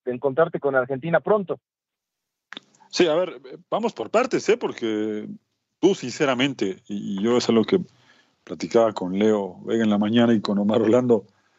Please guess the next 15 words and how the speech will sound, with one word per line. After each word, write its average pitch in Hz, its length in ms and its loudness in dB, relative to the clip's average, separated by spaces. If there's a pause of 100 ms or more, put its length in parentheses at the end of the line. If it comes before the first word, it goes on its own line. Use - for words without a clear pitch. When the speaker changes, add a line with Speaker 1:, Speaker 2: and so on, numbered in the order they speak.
(140)
Speaker 2:
Salazar, 123 640 0 (560)
eh, 110 640 4 (380)
tú, 226 120 2
sinceramente, 151 680 0
con 110 160 -6
la 120 60 -2
última 160 340 -4
imagen 147 300 0
que 107 120 -4
te 107 120 -4
dejó 127 580 2 (580)
México 104 640 0 (100)
en 101 100 -2
este 113 220 2
partido, 110 640 2